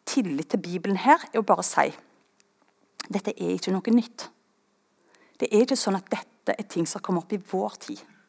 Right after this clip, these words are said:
At dette er noe som utfordrer oss i dag på en spesiell måte. Altså, det gjør det jo åpenbart, men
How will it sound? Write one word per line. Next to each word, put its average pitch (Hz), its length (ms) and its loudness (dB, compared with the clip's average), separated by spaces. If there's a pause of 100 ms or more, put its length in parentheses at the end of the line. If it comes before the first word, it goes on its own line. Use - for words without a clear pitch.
(920)
At - 80 -4
dette 190 220 2
er 196 80 6
noe 156 100 2
som 165 160 -10
utfordrer - 640 -6
oss - 180 -2
i 143 80 0
dag 139 160 -2
på - 140 -2
en - 60 -6
spesiell 143 420 0
måte. - 340 -4 (440)
Altså, 180 160 -6
det 180 160 2
gjør 170 320 2
det 160 60 -2
jo 165 100 0
åpenbart, 160 560 0
men 170 80 4